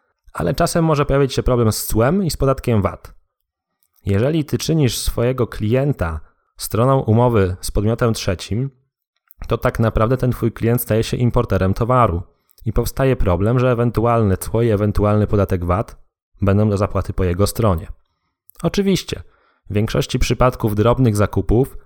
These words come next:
nic się nie stanie z tego praktycznego względu, że nie będzie kontroli, bo produkty pewnie będą wysyłane jako tak zwane paczki prezentowe z Chin. Ale gdyby kontrola się zdarzyła,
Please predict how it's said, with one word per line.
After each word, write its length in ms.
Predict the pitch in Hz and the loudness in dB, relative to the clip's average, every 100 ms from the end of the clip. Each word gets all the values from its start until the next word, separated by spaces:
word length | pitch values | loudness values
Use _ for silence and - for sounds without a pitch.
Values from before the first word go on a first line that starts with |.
| _ _ _ | _ _ _
nic 200 | 117 131 | -2 -2
się 120 | - 127 | 0 0
nie 120 | 120 | 0
stanie 320 | - 107 117 | 0 0 -2
z 60 | - | -2
tego 200 | 113 117 | -4 -2
praktycznego 560 | 113 - - 120 113 | -2 -4 -2 0 0
względu, 440 | 107 98 95 107 117 | -2 0 0 4 2
że 60 | |
nie 140 | 127 104 | 2 2
będzie 260 | 101 101 | 2 0
kontroli, 640 | - 117 120 113 127 196 190 | 0 0 2 2 2 0 0
bo 200 | 120 135 | -2 -2
produkty 480 | - 151 147 - - | -2 -2 -2 -4 -4
pewnie 240 | 139 147 | 0 2
będą 240 | 147 151 | 2 2
wysyłane 480 | 135 - 107 120 127 | 2 0 2 2 4
jako 220 | 117 110 | 2 0
tak 160 | 107 104 | -2 0
zwane 220 | 110 107 | 2 2
paczki 320 | - 110 - | 0 -2 -4
prezentowe 540 | - 92 98 95 87 82 | -2 0 2 2 2 0
z 60 | |
Chin. 260 | - 82 - _ _ _ _ _ _ _ _ - - - | -4 -10 -12 _ _ _ _ _ _ _ _ -18 -16 -2
Ale 200 | 120 147 | 0 2
gdyby 220 | 170 170 | 0 2
kontrola 360 | 151 139 147 | 0 2 0
się 140 | 139 117 | 2 0
zdarzyła, 500 | 107 98 87 85 | 2 2 2 0